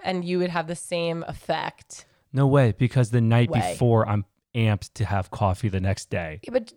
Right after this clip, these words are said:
Speaker 1: ju-, that's just because that's what you think. Like, you
Speaker 2: You think there's, like, Pavlov and the dog
Speaker 1: Yeah, I, like, don't, I think
Speaker 2: ring
Speaker 1: you
Speaker 2: the
Speaker 1: could
Speaker 2: bell, I
Speaker 1: be
Speaker 2: start salivating?
Speaker 1: fine. Yeah. Like, your dad drinks decaf, and how many times have we had his
Speaker 2: 'Cause
Speaker 1: coffee?
Speaker 2: he has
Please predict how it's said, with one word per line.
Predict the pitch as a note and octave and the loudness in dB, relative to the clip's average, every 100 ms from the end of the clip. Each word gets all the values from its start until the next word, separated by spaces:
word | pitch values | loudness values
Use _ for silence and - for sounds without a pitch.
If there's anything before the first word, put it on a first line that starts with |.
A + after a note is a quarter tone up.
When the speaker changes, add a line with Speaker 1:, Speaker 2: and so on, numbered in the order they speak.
| - | -2
Speaker 1:
ju-, | C4 B3+ | 0 0
that's | G3+ A3+ A3+ | -2 -2 -2
just | A#3 - | -8 -8
because | G#3+ G#3+ G3 F3 C#3+ - - | -6 -4 -4 -6 -14 -20 -8
that's | F#3 G3 | -6 -6
what | F3+ | -10
you | F3+ | -10
think. | - - G#3 E3 F3+ | -10 -6 -6 -4 -4
Like, | F#3 F#3 | -4 -6
you | F#3+ F#3+ F3 E3+ - _ _ - | -6 -2 -2 -2 -6 _ _ -8
Speaker 2:
You | D#3 | 0
think | F#3 | 2
there's, | E3 D3 | 4 2
like, | A#2+ | 2
Pavlov | - A#2+ B2 B2 B2 B2+ - | 4 4 4 6 6 4 4
and | A2+ | 2
the | G2+ | 2
dog | - G2+ | 4 6
Speaker 1:
Yeah, | - A3+ - | 6 4 4
I, | B3 D4+ | 2 2
like, | D#4 G#3+ | 2 -2
don't, | A#3 A3 - | 0 2 2
I | C4+ | -4
think | - C3+ | -2 0
Speaker 2:
ring | C3+ | 2
Speaker 1:
you | |
Speaker 2:
the | C3+ | 2
Speaker 1:
could | B2+ | 4
Speaker 2:
bell, | B2 | 4
I | A#2+ | 4
Speaker 1:
be | |
Speaker 2:
start | C3+ A2+ | 2 0
salivating? | - G#2 A2+ A#2+ A#2+ G3 | -2 -2 0 0 0 0
Speaker 1:
fine. | E3 - - - - | -2 -4 -10 -14 -10
Yeah. | E3+ - - - _ _ C#4 | -8 -8 -12 -16 _ _ -6
Like, | D4 | -2
your | D#4 | -4
dad | A3 G#3 B3 C4 | -2 0 0 -2
drinks | G3 G3 - | -4 -6 -6
decaf, | - F3 F#3 E3+ E3+ | -10 -6 -2 -2 -2
and | G3+ | -6
how | F#3+ G#3+ | -2 -2
many | A#3 A3 | -2 -2
times | G#3+ G#3 | -4 -2
have | F3 F#3+ | -2 -2
we | G3+ | -2
had | G3 F3+ | -2 -2
his | F#3+ F3+ | -2 2
Speaker 2:
'Cause | G3 | 4
Speaker 1:
coffee? | F3+ F#3+ | 6 6
Speaker 2:
he | |
has | F#3+ F3 | 6 4